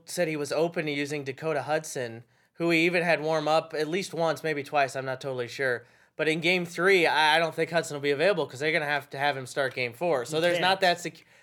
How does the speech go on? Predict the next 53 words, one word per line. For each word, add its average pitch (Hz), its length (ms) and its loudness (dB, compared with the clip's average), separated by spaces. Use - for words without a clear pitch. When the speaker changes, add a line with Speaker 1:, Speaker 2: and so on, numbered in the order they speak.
Speaker 1:
security 202 640 2
Speaker 2:
Yeah. 202 40 -2
Speaker 1:
blanket 165 380 0
maybe 160 260 2
of 151 80 0
bringing 160 260 0
in 160 140 2
a 151 40 -2
guy 147 200 4
like 143 180 2
Hudson. 151 500 -2
So - 140 -2
if 143 100 -4
Wainwright's 190 360 2
in 165 80 -8
trouble 175 280 2
early, 160 440 4
I 135 140 2
guess 147 220 -6
we'll 147 80 -6
see 135 180 -8
Ponce. 143 400 -2
I'm 143 120 0
not 143 180 -4
sure. 139 280 -2
I'm 160 100 -4
not 165 180 2
quite 165 200 2
sure 165 180 2
how 151 160 4
they'll 143 160 0
go, 127 320 0
but 127 300 -4
they 143 120 -2
need 151 160 -8
Wainwright 139 380 -6
to 131 60 -12
go 123 260 -4
Speaker 2:
Well, 185 120 2
the 175 100 -6
Speaker 1:
at - 120 -14
least 139 120 -6
Speaker 2:
trust 262 240 0
Speaker 1:
five. 123 180 2
Speaker 2:
level 202 380 2
with 151 260 -6
Mike 165 300 -10
Shildt 165 420 -6
and 139 120 -12
Daniel 156 340 -8
Ponce 143 340 -14
de 143 140 -10
Leon 131 460 -12